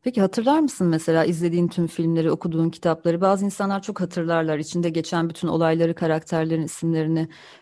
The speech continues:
Ben hiç hatırlamam mesela. Hani bir şeyleri oradan damıtarak kendime ekliyorum ama sonrasında o kitabı sadece okuduğumu biliyorum ama içindeki hiçbir şeyi hatırlamıyorum.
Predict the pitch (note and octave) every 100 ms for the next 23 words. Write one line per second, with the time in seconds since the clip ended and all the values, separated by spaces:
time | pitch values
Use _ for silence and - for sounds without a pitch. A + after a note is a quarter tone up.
0 | - A3+ A#3+ F3+ F3 F3+ F3 E3 D#3+ D#3
1 | - D#3+ D3+ - - - - E3+ E3 F#3+
2 | - G#3+ G3 G3 F#3+ F#3+ F#3+ F#3 G3 F#3+
3 | F#3+ F#3+ F3+ F3+ F#3+ F3+ F3 F#3+ - -
4 | _ F#3+ F#3+ - G3 D#3+ G3 B3+ - F#3+
5 | G#3 G3+ - F#3 F3 E3 F3 E3+ G3 F#3
6 | - G3 F3 - - _ - _ _ -
7 | A#3 G3+ F#3+ - F#3 F#3+ G3 F3 D#3+ D#3+
8 | D#3 D#3 - F#3 F3 F#3 - - F3 E3
9 | E3 E3 D3+ D3 C#3